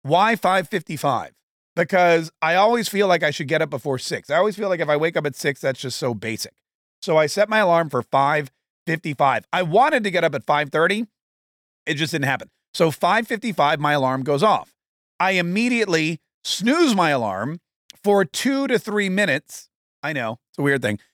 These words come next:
And then I wake back up at five fifty-seven or five fifty-eight. And then I go and I brush my teeth and I change, take the dogs out, make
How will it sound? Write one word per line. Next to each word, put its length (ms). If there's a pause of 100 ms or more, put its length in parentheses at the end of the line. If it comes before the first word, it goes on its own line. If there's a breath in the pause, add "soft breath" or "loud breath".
(160)
And 160
then 80
I 140
wake 400
back 260
up 240 (360)
at 260 (120)
five 300
fifty-seven 840
or 200
five 340
fifty-eight. 640 (320)
And 140
then 100
I 100
go 300
and 80
I 40
brush 240
my 120
teeth 260
and 80
I 80
change, 340
take 160
the 80
dogs 340
out, 220
make 220